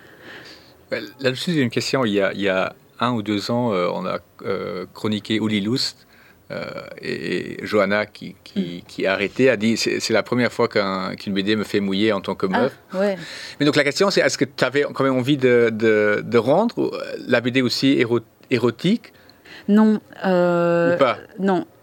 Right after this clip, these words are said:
Speaker 2: Là, pour moi, le but, c'était plus de faire passer une émotion. Mon but n'était pas de faire des scènes excitantes. Je les aurais pas fait comme ça si ça avait été le but. Je, j'aimerais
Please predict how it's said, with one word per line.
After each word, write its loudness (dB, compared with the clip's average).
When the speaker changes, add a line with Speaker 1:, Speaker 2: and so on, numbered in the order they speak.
Speaker 2:
Là, 4
pour -4
moi, 4
le 4
but, 0
c'était -2
plus -4
de -2
faire 0
passer 2
une 2
émotion. 0
Mon 2
but -2
n'était 0
pas 0
de -8
faire 0
des 0
scènes -2
excitantes. -6
Je 0
les 4
aurais 4
pas 2
fait -2
comme 0
ça 0
si -2
ça 4
avait 4
été 0
le 4
but. -8
Je, 4
j'aimerais 2